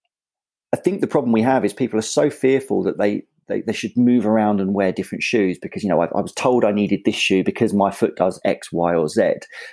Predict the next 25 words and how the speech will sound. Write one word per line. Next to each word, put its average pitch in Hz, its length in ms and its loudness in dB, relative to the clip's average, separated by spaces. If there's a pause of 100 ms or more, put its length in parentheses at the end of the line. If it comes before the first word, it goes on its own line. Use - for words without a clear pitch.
(120)
Um, 104 360 2 (460)
and 117 120 -2
like 131 180 0
I - 20 0
say, 107 500 2
uh, - 160 0
the 120 180 0
shoe's 180 340 0
been 214 140 -2
given 202 400 -2 (420)
way 117 360 0
too 113 220 0
much, - 540 -2
um, 95 480 0 (320)
attention 110 520 0
and 104 160 -2
credit - 600 -2 (440)
for 117 120 4
its - 120 -2
ability 113 800 0 (400)
to 104 160 0
either 95 160 0
injure 120 320 4
people 95 640 0
or 90 440 2